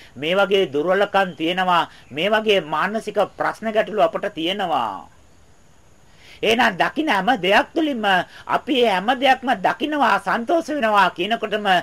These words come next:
තවත් අවබෝධයකට අපිපත් වෙන්න ඕනේ. මේ දකින ක්‍රමවේදයට ගොඩාක් ඇලුනාම, ඒ දකින ක්‍රමවේදයට ගොඩාක් කාර්යබහුල වුණාම බැරි වෙලාවත් බාධකයක් ඇති වුණොත් ඒකාන්ත වශයෙන් මේක කෙරවල වෙන්නේ පටිඝයකින්, ද්වේෂයකින්.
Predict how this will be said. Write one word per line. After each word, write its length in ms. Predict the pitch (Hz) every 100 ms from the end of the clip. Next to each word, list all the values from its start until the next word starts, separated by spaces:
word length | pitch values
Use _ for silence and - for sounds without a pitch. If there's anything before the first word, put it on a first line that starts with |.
| - -
තවත් 460 | - 165 226 262 -
අවබෝධයකට 720 | 190 233 240 233 226 226 214
අපිපත් 500 | 220 208 202 175 180
වෙන්න 240 | 254 254 240
ඕනේ. 340 | 220 196 190 - -
මේ 280 | 151 214 269
දකින 360 | 175 - 262 294
ක්‍රමවේදයට 720 | - 185 214 285 277 226 220
ගොඩාක් 460 | 185 147 175 247 -
ඇලුනාම, 560 | 147 185 240 214 202 180 160 135 110 - - - -
ඒ 200 | 185 247
දකින 340 | 214 180 - 339
ක්‍රමවේදයට 760 | - 208 226 311 285 247 233 214
ගොඩාක් 320 | 180 196 220
කාර්යබහුල 640 | 165 156 233 330 277 247
වුණාම 380 | 202 202 196 190 190 165 - - -
බැරි 300 | 139 180 208
වෙලාවත් 480 | 190 190 240 294 240
බාධකයක් 580 | 202 196 196 196 185 160
ඇති 180 | 156 214
වුණොත් 260 | 208 196 - -
ඒකාන්ත 560 | - 190 202 226 214 240
වශයෙන් 300 | 254 233 233
මේක 180 | 208 202
කෙරවල 400 | - 175 214 269
වෙන්නේ 440 | 254 220 202 208 185
පටිඝයකින්, 800 | 160 156 277 277 247 214 196
ද්වේෂයකින්. 800 | 151 170 247 - 277 202 220 185